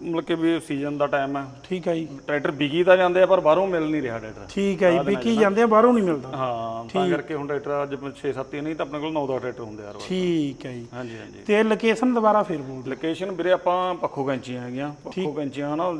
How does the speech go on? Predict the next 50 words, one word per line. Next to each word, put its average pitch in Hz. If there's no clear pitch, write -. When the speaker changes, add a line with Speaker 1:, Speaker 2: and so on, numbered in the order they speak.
Speaker 1:
ਜਦੋਂ 139
ਆਪਾਂ 139
ਬਰਨਾਲੇ 127
ਤੋਂ 135
ਆਉਣੇ 131
ਆ 127
ਤਾਂ 127
ਬਾਰਾਂ 117
ਕਿਲੋਮੀਟਰ 117
ਹੈ। 131
Speaker 2:
ਠੀਕ 160
ਹੈ 151
ਜੀ। 139
Speaker 1:
ਇੱਧਰ 151
ਸੈਣੇ 135
ਭਦੌੜ 160
ਤੋਂ 151
ਵੀ 156
ਦਸ 147
ਬਾਰਾਂ 139
ਕਿਲੋਮੀਟਰ, 143
ਤਪੇ 156
ਤੋਂ 170
ਸੱਤ 143
ਅੱਠ 123
ਕਿਲੋਮੀਟਰ 117
ਹੈਗਾ। 110
Speaker 2:
ਠੀਕ 165
ਹੈ 135
ਜੀ। 127
Speaker 1:
ਵਿਚਾਲੇ 143
ਪੱਖੋ 160
ਕੈਂਚੀਆਂ 156
ਪੈਂਦੀਆਂ 139
ਵੀਰੇ, 165
ਪੱਖੋ 160
ਕੈਂਚੀਆਂ 147
ਤੇ 143
ਟਰੈਕਟਰ 131
ਆਪਣੇ 120
ਖੜੇ 117
ਹੁੰਦੇ 110
ਆ। -
Speaker 2:
ਠੀਕ 165
ਹੈ 175
ਜੀ। 175
ਮੋਬਾਈਲ 190
ਨੰਬਰ 185
ਕਿੰਨਾ 165
ਬਾਈ? 151